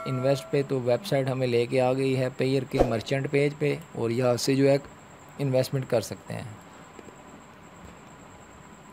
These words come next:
तो विड्रॉ लेने के लिए simple आपने विड्रॉ पे क्लिक करना है और यहाँ से जो है आप विड्रॉ भी ले सकते हैं। और विड्रॉ का भी website वालों ने mention नहीं किया, बाद में एफ़एक्यू page भी इसका नहीं शो हो रहा यहाँ पे।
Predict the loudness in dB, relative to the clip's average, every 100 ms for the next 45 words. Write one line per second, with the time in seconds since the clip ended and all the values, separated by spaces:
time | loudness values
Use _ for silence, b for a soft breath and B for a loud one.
0 | -20 -4 2 4 4 6 6 6 6 4
1 | 2 2 2 6 6 4 0 4 4 4
2 | 2 0 2 2 2 0 0 0 0 0
3 | -2 -2 0 2 2 2 0 0 0 -2
4 | -2 -4 0 2 2 2 0 -2 -8 -4
5 | -4 -6 -12 B B B B -20 -20 -20
6 | -20 -20 -20 -20 -20 -20 -20 -20 -20 -20
7 | -20 -20 -20 -10 -2 2 2 4 4 4
8 | 6 4 4 6 4 6 4 6 4 2
9 | 2 0 0 0 0 0 0 2 2 4
10 | 4 2 0 -2 -2 -2 -4 0 0 2
11 | 2 2 2 -2 -2 -2 -2 -2 -4 -2
12 | 0 2 2 0 -2 -2 -4 -4